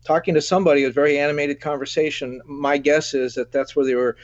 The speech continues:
making the final arrangements on, on how to handle the buyout, which, by the way, is the most expensive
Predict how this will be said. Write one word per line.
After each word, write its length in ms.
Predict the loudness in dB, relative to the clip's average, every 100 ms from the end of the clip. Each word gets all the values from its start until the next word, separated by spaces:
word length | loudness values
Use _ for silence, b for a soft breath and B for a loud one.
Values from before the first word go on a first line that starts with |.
| b b
making 300 | -4 -2 -2
the 80 | -4
final 400 | 0 0 2 0
arrangements 560 | 0 0 0 -4 -10 -6
on, 260 | -6 -6 -10
on 300 | -10 -10 -10
how 160 | -2 2
to 100 | 2
handle 220 | 2 0
the 80 | 0
buyout, 300 | 2 2 4
which, 200 | 2 2
by 140 | 2
the 80 | 2
way, 140 | 2 0
is 140 | -2
the 80 | -6
most 200 | -8 -8
expensive 540 | -12 -8 -6 -4 -6